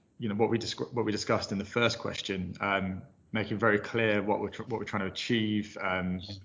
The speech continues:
Speaker 1: you know, my role, for example, uh, how,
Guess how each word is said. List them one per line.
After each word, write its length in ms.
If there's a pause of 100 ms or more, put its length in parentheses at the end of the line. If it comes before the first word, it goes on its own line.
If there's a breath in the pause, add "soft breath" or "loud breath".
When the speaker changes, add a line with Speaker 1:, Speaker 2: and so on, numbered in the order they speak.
Speaker 1:
you 80
know, 100
my 180
role, 240
for 160
example, 600 (520 loud breath)
uh, 260
how, 720